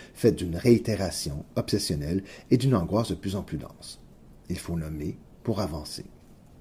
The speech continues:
Mais la leçon du roman de Foer est d'une grande limpidité. Si on ne parvient pas à renverser la lunette et à revenir au singulier,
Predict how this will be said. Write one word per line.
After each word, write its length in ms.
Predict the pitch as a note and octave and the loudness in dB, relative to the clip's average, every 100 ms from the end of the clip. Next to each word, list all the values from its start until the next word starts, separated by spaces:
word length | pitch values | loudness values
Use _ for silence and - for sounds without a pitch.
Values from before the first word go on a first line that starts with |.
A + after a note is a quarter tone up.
| - - - - - - - - | -20 -20 -20 -20 -20 -18 -8 0
Mais 80 | |
la 100 | G2+ | 6
leçon 300 | C#3+ F3+ A#3+ | 8 8 4
du 100 | D#3+ | 4
roman 280 | G#2 F#2 A#2 | 4 2 2
de 60 | - | 0
Foer 360 | - F2+ C3 | 0 2 2
est 100 | G#2 | 0
d'une 160 | F#2 F2 | 0 -2
grande 260 | G2 G#2+ E2+ | 0 0 -2
limpidité. 540 | D#2+ D2 - - - - - - - - - | -4 -8 -10 -10 -10 -12 -20 -20 -20 -20 -6
Si 80 | - | 2
on 60 | |
ne 80 | A#2+ | 2
parvient 400 | C3 G3 F#3+ E3+ | 4 4 4 2
pas 260 | - - - - | 2 -6 -10 -6
à 140 | G2+ | -2
renverser 500 | G#2 D#3+ C#3 - - | 4 6 6 4 2
la 140 | D2+ | 2
lunette 400 | F2+ A2+ G#2+ - - | 2 2 0 -2 -4
et 100 | F#2+ | -4
à 80 | F#2 | 0
revenir 360 | A2 G#2 G2+ | 0 2 0
au 80 | D#2+ | -2
singulier, 680 | - D2+ D2+ D2+ D2+ A#2+ D#3 | -4 -4 -6 -6 4 6 6